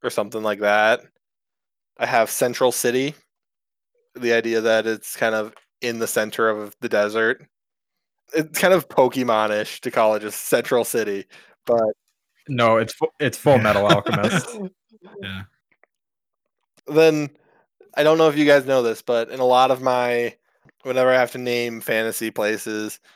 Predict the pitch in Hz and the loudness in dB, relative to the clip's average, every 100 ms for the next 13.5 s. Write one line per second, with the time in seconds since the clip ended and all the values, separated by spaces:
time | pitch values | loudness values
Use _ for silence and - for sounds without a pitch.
0 | _ _ - 113 131 127 - 127 120 123 | _ _ -2 0 -2 -8 -2 0 2 0
1 | 123 120 117 - _ _ _ _ _ 123 | -2 -4 -12 -16 _ _ _ _ _ 2
2 | 123 120 123 127 127 135 120 - 123 120 | 4 4 4 0 -6 -8 -8 -6 -6 -4
3 | 117 113 - 123 110 - 117 117 - 104 | -6 -8 -6 -6 -4 -4 -2 -2 -2 -2
4 | 107 110 131 131 139 - _ _ _ _ | -2 0 2 2 0 -4 _ _ _ _
5 | - 117 120 123 - 123 123 123 127 127 | -2 0 0 -2 -2 -2 -2 -6 -6 -8
6 | - _ _ _ _ 120 113 110 107 - | -12 _ _ _ _ 2 4 4 2 -6
7 | _ _ _ _ - 120 123 117 143 127 | _ _ _ _ 0 2 2 0 -8 -6
8 | 117 110 107 123 127 135 147 - _ _ | -2 -2 0 2 4 2 -2 -12 _ _
9 | _ _ - 123 123 120 120 117 120 _ | _ _ -6 -2 2 0 -2 -10 -16 _
10 | _ 135 123 120 - 185 - 123 117 120 | _ -4 -2 -4 -2 -2 -2 -4 -6 -8
11 | 113 - - 110 113 117 107 104 120 - | -8 -6 -4 -4 -4 -6 -2 0 0 -2
12 | _ _ _ _ _ _ 135 123 117 120 | _ _ _ _ _ _ -4 -2 -2 -4
13 | 113 110 113 110 113 | -2 0 0 -2 -10